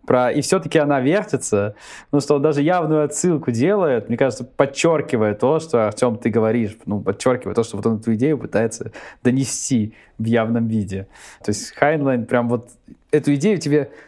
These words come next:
максимально прямо пытается впихнуть ещё, но при этом всё равно, ну, достаточно изящно.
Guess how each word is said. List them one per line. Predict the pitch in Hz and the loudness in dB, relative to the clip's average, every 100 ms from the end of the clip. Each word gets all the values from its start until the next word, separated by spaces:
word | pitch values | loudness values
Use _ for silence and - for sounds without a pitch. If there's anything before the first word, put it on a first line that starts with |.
| _ _ _ - | _ _ _ -2
максимально | 160 165 - 170 170 156 | 0 0 0 0 2 0
прямо | - 151 151 156 113 | 0 2 2 2 0
пытается | 110 101 95 - | 0 0 0 -2
впихнуть | - 101 - 170 202 | -6 -6 -2 -2 0
ещё, | 139 117 | 0 0
но | 135 | 0
при | 131 165 | 2 2
этом | 254 220 151 - | 2 0 -2 -2
всё | 147 | 0
равно, | 143 151 208 190 - | 2 2 2 0 0
ну, | 143 113 120 | 0 0 -4
достаточно | 147 139 - 175 147 - 151 | -2 0 2 0 0 0 0
изящно. | 131 143 127 - 92 | 2 2 0 -4 -8